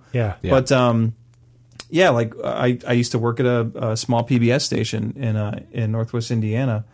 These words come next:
Speaker 3: and, uh, the, the engineer there is, like, a genius when it comes to analog stuff. He was able to, you know, coax the maximum amount of picture and,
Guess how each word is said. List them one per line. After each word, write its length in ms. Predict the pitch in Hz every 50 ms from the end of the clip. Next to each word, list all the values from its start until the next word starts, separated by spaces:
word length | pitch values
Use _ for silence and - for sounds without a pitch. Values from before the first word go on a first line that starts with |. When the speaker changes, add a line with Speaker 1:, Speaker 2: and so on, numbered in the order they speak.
| - - - _ _ _ _ -
Speaker 3:
and, 340 | - 123 120 117 117 117 110
uh, 320 | 113 113 110 110 110 117 - -
the, 420 | 127 110 113 104 104 104 104 - -
the 260 | 123 113 110 107 110
engineer 440 | - 120 123 120 113 110 117 139 156
there 240 | 135 117 104 104 104
is, 100 | 104 104
like, 120 | 113 107
a 60 | 107 104
genius 560 | 107 107 113 123 147 143 113 110 - - -
when 100 | 120 104
it 100 | - -
comes 260 | - 113 110 107 104
to 100 | 110 -
analog 420 | 117 123 139 131 110 101 104 117
stuff. 340 | - - - - 135 139 - _ - - - - - _
He 160 | - - 131 135
was 180 | 143 131 120
able 280 | 123 120 117 117 113 110
to, 420 | 104 - - 117 110 107 107 107 120
you 80 | - 113
know, 260 | 107 104 101 104 107 - - 196 -
coax 360 | - 131 117 110 113 - -
the 120 | - - 104
maximum 520 | 101 101 104 113 117 117 113 - 123 113 110
amount 220 | 110 110 107 104
of 100 | 101 104
picture 460 | - 120 110 - - 123 110 110 110 107
and, 280 | 101 101 98 101 107